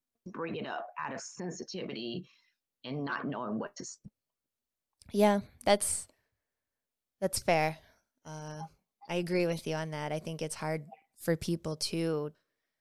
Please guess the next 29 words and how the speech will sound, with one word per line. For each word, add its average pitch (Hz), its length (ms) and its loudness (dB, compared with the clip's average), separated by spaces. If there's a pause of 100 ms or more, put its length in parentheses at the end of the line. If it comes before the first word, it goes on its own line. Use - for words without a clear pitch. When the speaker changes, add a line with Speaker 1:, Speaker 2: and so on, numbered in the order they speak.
(260)
Speaker 2:
be 175 160 0
willing 160 480 2
to 165 100 -4
just, - 580 -4 (640)
well, 165 120 -8
maybe 220 240 4
it's, 190 200 0 (220)
I - 40 -2
don't 202 120 4
even 165 160 2
know 160 100 6
if 160 80 0
it's 156 120 -4
not 160 120 0
that 160 120 -2
they're 143 120 2
willing, 175 440 2
but 151 100 2
it's 156 120 4
just - 160 0
that 156 120 -2
they 156 100 2
don't 156 200 0
have 160 220 -4
the 160 140 -2
awareness 156 560 -2
to 151 80 -4
just - 320 -2
sit 143 200 2